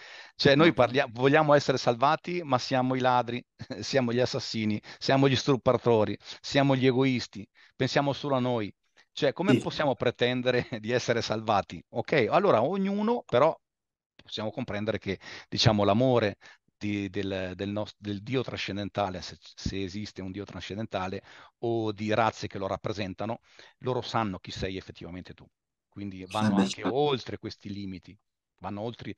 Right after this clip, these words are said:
Speaker 2: Certo.
Speaker 1: oltre questi nostri difetti. E ci possono
Speaker 2: Sì.
Speaker 1: salvare.
Speaker 2: Io credo che questa sia tutta quanta un'operazione di lavaggio del cervello, veramente operata su grandissima scala, perché hanno un seguito incredibile in tutti i social.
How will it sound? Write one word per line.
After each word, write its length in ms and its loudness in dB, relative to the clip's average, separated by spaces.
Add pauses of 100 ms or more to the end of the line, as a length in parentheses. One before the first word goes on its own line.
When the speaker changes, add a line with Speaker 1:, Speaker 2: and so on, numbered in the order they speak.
Speaker 2:
Certo. 220 0
Speaker 1:
oltre 260 -6
questi 240 -12
nostri 380 -12
difetti. 600 -16 (1800)
E 80 0
ci 140 -2
possono 280 2
Speaker 2:
Sì. 20 10
Speaker 1:
salvare. 420 4 (560)
Speaker 2:
Io 160 10
credo 320 8
che 120 6
questa 280 8
sia 180 4
tutta 240 6
quanta 240 6
un'operazione 800 4
di 80 -2
lavaggio 360 0
del 140 -2
cervello, 540 6
veramente 340 -2
operata 300 0
su 160 -12
grandissima 640 -2
scala, 460 6
perché 320 -4
hanno 240 -4
un 160 -6
seguito 420 6
incredibile 600 6
in 80 0
tutti 180 -10
i 20 -6
social. 360 -4